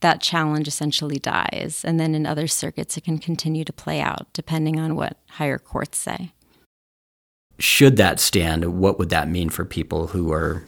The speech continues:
Speaker 2: further charged with illegal reentry?
Speaker 1: So if, for example, in the Ninth Circuit, if we prevail, then, then in the Ninth Circuit, that would be the law.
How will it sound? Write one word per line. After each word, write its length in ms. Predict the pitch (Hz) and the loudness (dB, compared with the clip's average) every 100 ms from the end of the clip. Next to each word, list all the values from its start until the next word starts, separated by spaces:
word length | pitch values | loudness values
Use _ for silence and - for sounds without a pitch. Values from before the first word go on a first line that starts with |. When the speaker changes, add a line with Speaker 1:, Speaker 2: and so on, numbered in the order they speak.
| - | -4
Speaker 2:
further 280 | 95 78 | -2 0
charged 420 | 76 - 71 - - | -2 -2 -4 -6 -6
with 260 | 82 - - - | -8 -8 -20 -4
illegal 400 | 87 78 82 78 | 0 0 0 -4
reentry? 560 | 73 73 - - 85 - _ _ _ _ _ _ - | -6 -8 -10 -12 -12 -14 _ _ _ _ _ _ -8
Speaker 1:
So 420 | - - 214 202 | 0 4 6 4
if, 260 | - 208 185 | 4 0 0
for 360 | - - 202 | -8 -4 2
example, 480 | 202 175 190 180 170 | 4 2 0 0 0
in 160 | 185 180 | 2 2
the 60 | |
Ninth 300 | 175 160 165 | 2 2 0
Circuit, 480 | - - 196 254 254 | -2 -4 -4 -4 -2
if 220 | - 190 - | -2 -4 -2
we 140 | 180 | -2
prevail, 840 | - - 165 156 151 156 185 226 | -2 -4 -2 2 2 2 2 0
then, 800 | 214 170 170 170 165 160 156 156 - _ _ _ _ _ _ _ _ - | -2 -2 2 4 2 2 0 -2 -8 _ _ _ _ _ _ _ _ 0
then 180 | 190 180 | 2 4
in 240 | 190 208 | 4 4
the 80 | 196 | 6
Ninth 280 | 175 175 - | 4 4 2
Circuit, 340 | 185 180 180 | 0 0 2
that 160 | 165 160 | 2 2
would 140 | 160 | 0
be 120 | 151 | 0
the 140 | 147 143 | 0 0
law. 460 | 139 - - 160 | 0 0 -2 -8